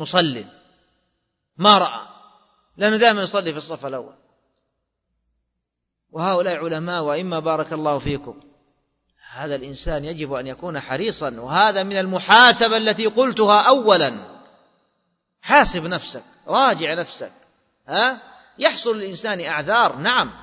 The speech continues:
لكن إن استطاع جاهدها، ها؟ وأقامها في، في، في، في جماعة المسلمين، هذا خير يشهده، خير. لا أتكلم عن وجوب، وهذا هو الصحيح أن صلاة الجماعة ماذا؟ واجبة على الصحيح،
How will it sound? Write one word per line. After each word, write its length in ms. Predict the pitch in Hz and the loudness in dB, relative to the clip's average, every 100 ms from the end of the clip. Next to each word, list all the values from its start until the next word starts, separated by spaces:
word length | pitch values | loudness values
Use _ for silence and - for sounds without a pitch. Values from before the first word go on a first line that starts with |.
| - - _ _ | -20 -20 _ _
لكن 400 | 156 240 226 208 | 2 2 2 -4
إن 140 | 180 202 | -10 -14
استطاع 640 | 180 208 190 220 247 196 | -8 -6 0 4 4 2
جاهدها، 880 | 160 190 175 233 220 202 202 160 - | 0 -2 0 0 0 2 0 -2 -4
ها؟ 360 | 160 220 285 262 - - - | 0 2 2 -2 -18 -20 -8
وأقامها 760 | - 196 196 233 233 220 214 196 | 0 0 4 6 6 4 2 2
في، 200 | 185 202 | -2 -4
في، 200 | 196 190 | -6 -8
في، 260 | 214 220 | -8 -10
في 160 | 175 202 | -10 -8
جماعة 360 | 202 214 220 202 | -6 -2 -2 -4
المسلمين، 520 | 208 202 196 240 233 | -8 -10 -10 -8 -6
هذا 220 | 226 226 | -6 -4
خير 420 | 226 269 285 226 208 | -4 -2 -2 -2 -4
يشهده، 480 | 190 - 262 196 117 - - _ _ _ - | -6 -2 -2 -2 -6 -12 -20 _ _ _ -4
خير. 420 | - 208 240 254 277 214 - - - | 4 6 8 6 4 -4 -18 -18 0
لا 240 | 247 311 | 4 6
أتكلم 520 | 269 262 277 285 262 | 6 4 2 2 0
عن 220 | 220 247 | 2 0
وجوب، 480 | 247 247 220 302 233 | 2 0 0 2 2
وهذا 340 | 170 196 254 254 | 4 4 4 4
هو 120 | 247 | 2
الصحيح 500 | 220 220 220 262 190 | 0 0 2 2 2
أن 220 | 226 226 | -2 -4
صلاة 440 | 202 208 240 233 220 | -2 2 2 2 0
الجماعة 500 | 190 202 233 214 196 | 0 0 2 2 0
ماذا؟ 580 | 196 190 180 196 240 226 - - - | -2 0 0 0 -2 -4 -16 -20 -2
واجبة 580 | 156 226 269 240 240 226 | 6 8 8 6 4 6
على 300 | 208 254 262 | 8 8 6
الصحيح، 800 | - - 214 233 285 190 - | 4 2 4 6 6 2 -4